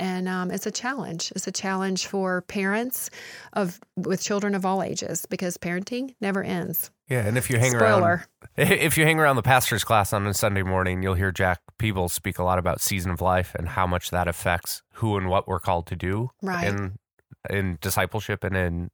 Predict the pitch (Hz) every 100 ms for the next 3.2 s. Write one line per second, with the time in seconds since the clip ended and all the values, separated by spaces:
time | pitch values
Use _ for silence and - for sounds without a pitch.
0 | - 98 92 90 90 92 95 90 - 87
1 | 82 - - - - - - 90 101 90
2 | - 92 82 85 _ - 92 90 87 85
3 | 82